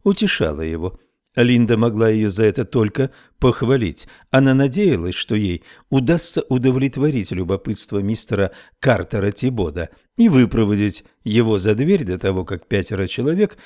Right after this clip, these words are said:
находящихся сейчас во дворе, узнают о его приходе. В колледже Линда играла Стеллу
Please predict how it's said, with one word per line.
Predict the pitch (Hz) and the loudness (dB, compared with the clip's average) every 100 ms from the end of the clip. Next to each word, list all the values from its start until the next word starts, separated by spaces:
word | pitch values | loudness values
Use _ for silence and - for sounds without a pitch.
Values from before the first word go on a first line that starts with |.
| - - | -16 0
находящихся | 180 180 165 92 71 - - 98 | 0 2 2 0 -4 -8 -8 -10
сейчас | - 113 92 82 | -8 -6 -6 -6
во | 90 | -8
дворе, | 90 107 90 73 - _ - | -4 -2 -2 -8 -16 _ -2
узнают | 135 113 156 170 160 | 0 2 2 2 2
о | 139 | 0
его | 139 131 | 2 0
приходе. | - 127 - 80 71 _ _ _ _ _ | -2 -6 -6 -10 -12 _ _ _ _ _
В | - | -14
колледже | - 139 117 98 104 110 117 | 2 4 4 2 2 2 2
Линда | 113 104 98 101 | 0 0 0 0
играла | 101 104 98 | 0 -2 -2
Стеллу | 95 - 160 104 80 | -6 -2 -2 -2 -4